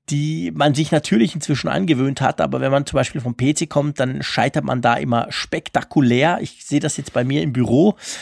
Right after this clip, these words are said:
Wir haben bei mir im Büro, wir sind ungefähr achtzig Leute da, wo ich arbeite, und da gab's jetzt vor zwei Monaten den großen Switch. Alle haben Notebooks gekriegt, alle P Cs, also alle Desktop-Rechner sind rausgeflogen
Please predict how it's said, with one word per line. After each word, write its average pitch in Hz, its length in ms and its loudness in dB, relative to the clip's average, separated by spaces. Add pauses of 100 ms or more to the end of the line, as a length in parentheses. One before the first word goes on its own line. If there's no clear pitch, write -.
(240)
Wir 131 120 -2
haben 151 140 2
bei 139 100 2
mir 139 200 0
im 123 80 -2
Büro, 123 320 4
wir 156 60 4
sind 131 120 -4
ungefähr 131 320 -2
achtzig - 340 -8
Leute 175 300 0
da, 151 160 2
wo 156 80 -2
ich - 160 -6
arbeite, 139 420 0
und 120 140 -6
da 120 80 -2
gab's 120 260 -2
jetzt - 220 -4
vor - 300 -2
zwei 113 260 0
Monaten 135 440 0
den 135 120 -4
großen 139 360 -2
Switch. - 380 -2
Alle 143 300 0
haben 127 160 0
Notebooks 175 560 0
gekriegt, - 500 -6
alle 151 160 0
P 156 240 2
Cs, 156 320 -2
also 113 220 -6
alle 117 200 0
Desktop-Rechner 135 1000 -2
sind 113 160 -4
rausgeflogen 175 500 0